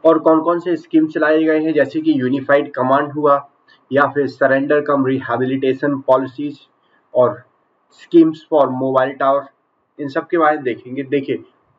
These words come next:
इनका जो scheme for mo-, mobile tower की बात कर लेते हैं पहले, तो उसमें ये बोला गया था कि दो हज़ार सोलह तक, अब तो date बढ़ गई, दो हज़ार सोलह तक जो government का target था, वो क्या था, दो हज़ार एक सौ निन्यानवे tower लगाने हैं हम लोगों को,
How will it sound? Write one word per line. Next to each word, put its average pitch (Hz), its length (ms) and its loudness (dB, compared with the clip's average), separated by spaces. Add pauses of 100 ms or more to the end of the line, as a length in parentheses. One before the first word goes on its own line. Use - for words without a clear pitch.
(160)
इनका 156 300 0
जो 160 180 2
scheme 160 400 -2
for 160 80 2
mo-, 135 340 2 (140)
mobile 135 320 4
tower 143 260 0
की 156 60 -4
बात 139 260 -2
कर 131 60 -4
लेते 123 260 -4
हैं 131 80 -6
पहले, 135 320 -2
तो 143 200 -2
उसमें 143 280 0
ये 170 140 8
बोला 139 260 0
गया 135 180 0
था 151 160 -4
कि 156 120 -4
दो 131 260 0
हज़ार 135 220 2
सोलह 139 360 0
तक, - 480 -2 (460)
अब - 180 -12
तो 143 80 -2
date 139 220 2
बढ़ 139 200 2
गई, 139 160 -2
दो 139 160 2
हज़ार 139 220 2
सोलह 151 340 0
तक 151 140 -2
जो 156 220 2
government 127 480 0
का 143 100 -2
target 131 460 -2
था, - 160 -4
वो 131 140 -4
क्या 131 200 0
था, 143 120 -4
दो 135 400 0
हज़ार 139 340 0
एक 143 140 -4
सौ 151 180 -6
निन्यानवे 131 560 0
tower 131 320 0
लगाने 127 400 -4
हैं 127 220 -6
हम 117 120 -6
लोगों 110 280 -8
को, 107 220 -14